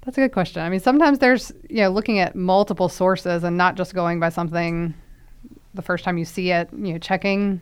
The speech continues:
Instagram pictures. Sometimes all the, the filters there make it hard. You know, people will just post a picture that looks beautiful. But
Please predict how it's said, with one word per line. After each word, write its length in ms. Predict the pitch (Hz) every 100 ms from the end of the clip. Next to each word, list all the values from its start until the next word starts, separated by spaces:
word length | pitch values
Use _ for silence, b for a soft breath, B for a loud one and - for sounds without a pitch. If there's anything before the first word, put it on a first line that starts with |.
| -
Instagram 460 | 214 226 170 165
pictures. 320 | 165 165 175 -
Sometimes 340 | 175 165 165
all 80 | 170
the, 220 | 175 170 -
the 100 | 180
filters 380 | 170 175 180 165
there 240 | 170 175
make 180 | 165 165
it 80 | 170
hard. 380 | 170 165 170 165 190
You 80 |
know, 100 | 165
people 440 | 160 170 170 170 156 b b b b - - -
will 140 | 170
just 420 | 143 170 165 -
post 260 | 180 165 165
a 40 |
picture 260 | 165 165 160
that 80 | 175
looks 160 | 175
beautiful. 420 | - 165 165 165
But 260 | 170 156